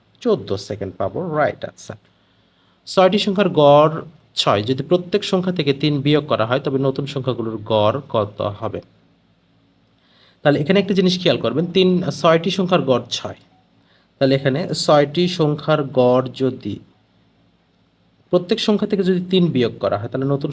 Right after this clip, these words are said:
সংখ্যাগুলোর গড় কত হবে? তাহলে একেবারে সহজ অঙ্ক, তাহলে ছয় থেকে আমরা তিন আগে বিয়োগ করব। ছয় থেকে তিন বিয়োগ করলে কত হবে?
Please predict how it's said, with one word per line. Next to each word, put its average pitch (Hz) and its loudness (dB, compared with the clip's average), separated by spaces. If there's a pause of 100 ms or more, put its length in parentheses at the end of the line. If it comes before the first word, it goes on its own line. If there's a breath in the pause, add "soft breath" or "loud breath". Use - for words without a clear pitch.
সংখ্যাগুলোর 120 -4 (100)
গড় 113 -2
কত 95 -6
হবে? - -20
তাহলে - -4
একেবারে 214 0 (120)
সহজ 123 0
অঙ্ক, 101 -8 (260 soft breath)
তাহলে 156 2 (120)
ছয় 160 2
থেকে 165 -2
আমরা 127 -4
তিন 127 0
আগে 104 -4
বিয়োগ 98 -4
করব। 101 -10 (480 soft breath)
ছয় 165 2
থেকে 190 4
তিন 190 4
বিয়োগ 185 4
করলে 180 6 (100)
কত 180 4 (100)
হবে? 185 2